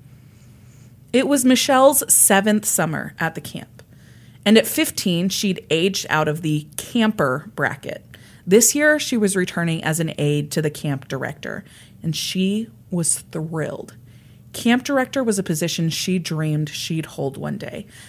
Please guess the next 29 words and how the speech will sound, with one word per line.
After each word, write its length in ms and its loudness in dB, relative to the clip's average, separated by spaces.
as 160 2
the 80 0
camp 340 -2
had 140 -8
played 240 -2
a 80 -4
huge 640 -2
role 260 0
in 120 -8
her 200 -4
development, 680 -4
and 100 2
she 220 0
dreamed 380 2
of 100 2
providing 460 0
that 200 -2
same 280 0
experience 580 -4
to 180 -4
other 240 -4
young 220 -6
girls. 540 -8
That 220 4
June 260 4
day 240 2
in 100 0
nineteen 360 -2
seventy-seven, 720 -2